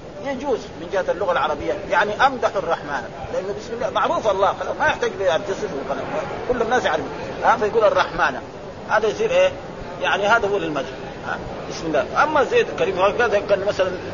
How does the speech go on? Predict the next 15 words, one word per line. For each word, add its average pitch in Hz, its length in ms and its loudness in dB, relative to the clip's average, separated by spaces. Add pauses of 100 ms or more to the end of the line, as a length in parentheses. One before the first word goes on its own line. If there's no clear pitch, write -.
(140)
في 208 120 0
محيطه 202 480 4
يعرفوه 196 420 2 (560)
زيد 165 260 2
هذا، 131 180 2 (600)
ما 285 80 6
يحتاج. 240 300 4
فإذا 214 260 4
قلنا 269 260 2
الكريمة 208 460 2
معناها، 185 580 2 (280)
ها؟ 220 200 4
يعني 220 380 2
أمدح 202 280 0
الرحمن، 151 280 -2